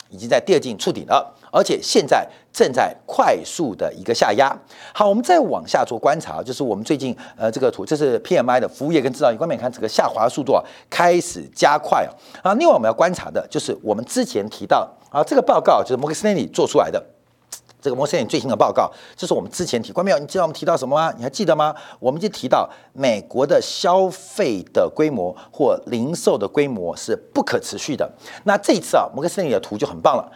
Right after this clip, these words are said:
它有做出一个线性规划，一个是两千零二年，一个是两千零九年，做出了一个线性的正斜率的一个统计的一个估算，就是过去这一段时间，过去这段时间，美国的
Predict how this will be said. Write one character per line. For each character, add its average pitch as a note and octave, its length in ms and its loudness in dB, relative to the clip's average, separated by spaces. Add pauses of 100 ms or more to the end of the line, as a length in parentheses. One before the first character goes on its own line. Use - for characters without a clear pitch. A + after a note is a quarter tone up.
(100)
它 - 140 -4
有 A2+ 160 2
做 D#3+ 160 0
出 - 140 -8
一 - 20 -10
个 A#2 100 -4
线 D#3+ 320 0
性 A#2+ 140 -12
规 A#2 100 0
划， A2+ 240 2 (220)
一 D#3 100 -10
个 G3+ 80 2
是 F#3+ 120 -2
两 C3+ 200 0
千 F3+ 160 -2
零 D#3+ 80 -4
二 G#2 100 -2
年， E2+ 220 -12 (120)
一 A#2+ 100 -8
个 B2+ 60 0
是 B2 180 -2
两 A2 220 2
千 C3+ 160 -4
零 B2+ 120 -4
九 B2 140 0
年， D#2+ 180 -8 (240)
做 D#3 220 0
出 E3 160 -2
了 C#3+ 60 2
一 B2+ 80 -2
个 B2 100 -2
线 G#3+ 380 2
性 A#2 280 -8
的 D#2+ 220 -4 (300)
正 G#3+ 280 2
斜 F#2 220 -6
率 A#2+ 140 -6
的 E2 260 -4
一 A2 120 -12
个 F#2+ 280 0 (220)
统 G2+ 200 -10
计 C3 240 -4
的 D#2+ 300 -4
一 A2+ 80 -14
个 G2+ 100 0
估 F#3+ 240 -4
算， F3+ 240 4 (320)
就 F#3 120 -6
是 F3 100 2 (140)
过 F4 200 6
去 F3 200 -6
这 - 160 -2
一 C#3+ 100 -6
段 C3 180 2
时 G#2+ 200 -10
间， A#2 260 -2 (640)
过 C4 200 4
去 F3 160 -4
这 D#3 220 -2
段 C3 180 2
时 G#2 160 -12
间， A#2 240 0 (520)
美 C3+ 260 2
国 - 160 0
的 F#3 140 4